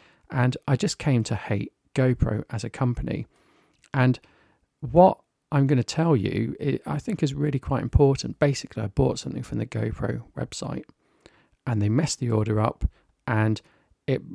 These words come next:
was very difficult to get money back. So they charged me twice, and they did send the product, but I paid twice for it. Now,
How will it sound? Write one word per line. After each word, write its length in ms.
was 160
very 440
difficult 800
to 100
get 300
money 400
back. 340
So 220
they 120
charged 380
me 120
twice, 520
and 400
they 140
did 180
send 240
the 60
product, 600
but 240
I 200
paid 340
twice 320
for 140
it. 60
Now, 240